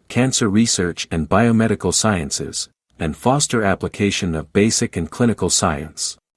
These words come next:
To learn more about Oncotarget, visit oncotarget dot com and connect with us on social media, Twitter, Facebook,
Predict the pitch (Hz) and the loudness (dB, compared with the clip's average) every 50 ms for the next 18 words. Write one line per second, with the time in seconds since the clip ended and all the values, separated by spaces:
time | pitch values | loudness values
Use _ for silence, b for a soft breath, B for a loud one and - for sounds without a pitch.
0 | _ - - 127 127 143 165 170 147 131 135 135 127 117 101 110 101 95 - - | _ 0 2 4 4 4 4 4 2 2 4 4 4 4 4 4 2 2 2 2
1 | 117 127 131 - 120 110 - - 120 113 - - 73 - _ b b b b b | 0 0 0 0 -4 -4 0 0 0 0 0 -2 -8 -12 _ b b b b b
2 | - 123 139 135 147 - - 120 127 135 - 135 123 - - 120 117 110 107 98 | 2 4 4 4 2 0 0 0 0 0 -2 -4 -6 -2 0 0 2 2 2 -2
3 | - - 104 101 98 - - - 117 113 110 104 101 92 87 - - 104 107 120 | 0 2 2 2 2 0 -4 -2 0 2 2 2 2 0 -2 -2 -2 0 2 2
4 | 123 120 - - 101 - - 87 82 - - - 87 90 87 - - - 110 101 | 0 -2 -2 -4 -4 0 0 -2 -2 -2 -4 -4 -2 -2 0 0 2 2 2 2
5 | - - 110 107 107 110 - 73 71 - - - _ _ _ _ - - - 131 | 2 0 0 2 2 2 0 -2 -8 -10 -14 -18 _ _ _ _ -14 -2 2 4
6 | 127 113 95 73 69 - _ _ _ _ _ _ _ - - 135 143 - - - | 4 4 2 -4 -8 -10 _ _ _ _ _ _ _ 2 4 4 6 6 2 0
7 | 104 87 73 - - - | -2 -2 -2 -4 -12 -20